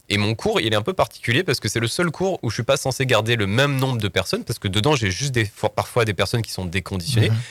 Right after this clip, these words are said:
Speaker 1: qui ne peuvent pas rejoindre un cours de groupe classique parce que c'est trop intense. Et donc moi, bah, la, la vraie récompense, c'est quand la personne part en me disant, « Bah, ça y est, maintenant j'ai le niveau d'aller dans une activité qui est pas adaptée, qui, qui a un certain niveau. »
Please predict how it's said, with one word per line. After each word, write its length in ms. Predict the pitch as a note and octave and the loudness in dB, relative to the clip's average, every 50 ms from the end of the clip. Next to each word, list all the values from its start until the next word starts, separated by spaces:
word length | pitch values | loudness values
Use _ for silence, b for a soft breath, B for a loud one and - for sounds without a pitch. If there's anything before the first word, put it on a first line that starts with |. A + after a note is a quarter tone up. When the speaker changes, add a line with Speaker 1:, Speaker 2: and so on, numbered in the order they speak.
| B B | B B
Speaker 1:
qui 100 | - - G#2 | -6 -2 -2
ne 60 | F#2 | -2
peuvent 340 | F#2 - _ - F3 E3 - - | -2 0 _ 0 0 0 0 2
pas 120 | - D3 | 2 2
rejoindre 400 | C#3 B2 G#2+ F#2+ G2+ A#2+ B2+ - - _ | 2 2 2 0 2 0 0 -2 -4 _
un 180 | - F2 F2 F2 | -2 -2 0 -2
cours 220 | - - A#2+ A#2+ | -2 -2 -2 0
de 80 | G#2 G#2 | 0 0
groupe 280 | F2+ F#2+ G#2 C#3 - - | 0 0 -2 -2 -2 -2
classique 380 | - G2 E2 - - - - - | -2 -2 -2 -2 -4 -8 -8 -8
parce 100 | G2 - | -10 -10
que 80 | - - | -8 -8
c'est 140 | - - - | -6 -6 -6
trop 240 | - - D#3 D#3 C#3+ | -4 0 2 4 4
intense. 400 | B2 G#2 - G2 F2+ - - B B B B B B B B _ - | 4 2 0 -2 -4 -4 -8 B B B B B B B B _ 0
Et 180 | F#2+ F#2+ F#2+ | 2 2 2
donc 180 | F2+ F#2+ G2 F2+ | 2 0 0 2
moi, 140 | B2 D3 C3+ | 4 4 4
bah, 120 | G#2 F2+ | 4 4
la, 160 | E2 D#2+ D#2 | 4 4 4
la 100 | D#2+ E2+ | 2 2
vraie 200 | E2 E2+ - B2 | 0 2 2 2
récompense, 420 | A2+ G#2 F#2+ - E2+ D#2+ E3+ F3+ - | 2 2 0 -2 0 0 0 0 0
c'est 80 | - | -2
quand 100 | F#2 F2+ | 0 0
la 80 | F2+ F2+ | 2 2
personne 320 | - A#2 - - A#2+ G2 | 2 0 -2 -2 -4 -4
part 220 | F2 - B2+ D3 D3 | -2 0 0 2 2
en 40 | A2+ | 2
me 60 | F#2+ | 0
disant, « 140 | F2+ A#2 C#3 | 0 0 0
Bah, 80 | A2 F#2 | 0 0
ça 180 | - - G2 | 0 0 0
y 60 | F#2+ | 2
est, 20 | A2+ | 2
maintenant 260 | C3+ A2+ - B2+ C3+ | 0 0 0 0 0
j'ai 180 | A#2 G2 A2 A#2+ | 0 0 0 2
le 60 | C3 | 2
niveau 280 | A2 G#2 F2 F#2 F2+ - _ _ _ - | 2 0 0 -2 -4 -6 _ _ _ -8
d'aller 360 | G#2 G2+ F2+ G#2 F#2+ G2 A#2 B2+ | -4 2 4 4 4 4 4 4
dans 120 | A#2+ A2+ | 2 2
une 160 | G2+ F#2+ G2 | 0 2 0
activité 520 | F#2 F2 - - - F#2 F2 D#2+ - B2+ D3 | 0 0 -2 -4 -8 -8 -6 -2 -2 -2 -2
qui 220 | - - - G2 | -2 -4 -4 -2
est 40 | F#2+ | 0
pas 200 | G2+ - A#2+ - - | 2 4 2 2 2
adaptée, 460 | - A2 G#2 A2 G#2+ - - - D#2 - | 2 0 2 0 0 -2 -4 -8 -8 -8
qui, 340 | - - F2 E2 E2+ E2+ E2 | -8 -8 -6 -4 -2 -4 -2
qui 120 | - - | 0 0
a 60 | F#2+ | 2
un 40 | F#2 | 2
certain 300 | - - G#2 - - A#2 | 2 -2 -2 -2 0 0
niveau. » 260 | A2+ G#2+ G2+ F2+ A2+ | 2 2 2 0 0